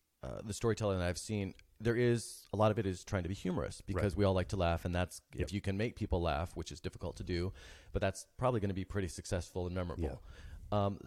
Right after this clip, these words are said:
Speaker 1: but it's not stand-up comedy. So where do they
Speaker 2: No.
Speaker 1: kinda intersect, and what, how would you
Speaker 2: I mean, the other thing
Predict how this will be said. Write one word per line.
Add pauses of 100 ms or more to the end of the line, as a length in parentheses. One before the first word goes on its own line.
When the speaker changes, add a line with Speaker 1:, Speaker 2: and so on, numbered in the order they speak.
Speaker 1:
but
it's
not
stand-up
comedy.
So
where
do
they
Speaker 2:
No.
Speaker 1:
kinda
intersect,
and
what,
how
would
you
Speaker 2:
I
mean,
the
other
thing